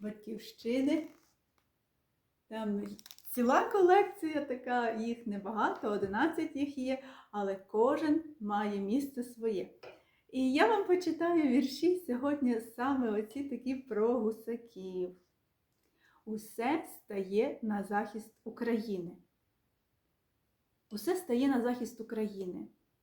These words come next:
Земля, стихії, люди, звірі і птахи. Це ж наша матінка єдина, це ж наша рідна земля.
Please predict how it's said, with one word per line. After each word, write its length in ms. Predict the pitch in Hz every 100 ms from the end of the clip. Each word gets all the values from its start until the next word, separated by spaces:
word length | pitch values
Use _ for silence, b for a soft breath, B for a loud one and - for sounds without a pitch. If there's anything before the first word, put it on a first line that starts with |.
| _ -
Земля, 760 | 202 254 285 226 208 202 208 - _ _
стихії, 1000 | - 277 277 247 233 220 202 202 208 B B
люди, 680 | 220 269 254 220 233 233 - -
звірі 580 | 214 208 214 240 254 247
і 280 | - 240 -
птахи. 520 | 240 240 - 190 185 - _ _ _ _ _ _ _ _
Це 200 | - 262
ж 140 | 247 254
наша 400 | 285 - 285 277
матінка 680 | 302 320 247 226 220 233
єдина, 680 | 220 233 233 277 240 185 190 - _ _ _
це 220 | - 233 226
ж 180 | 202
наша 400 | 240 302 320 269
рідна 480 | 247 294 294 277 277
земля. 580 | 254 277 262 240 175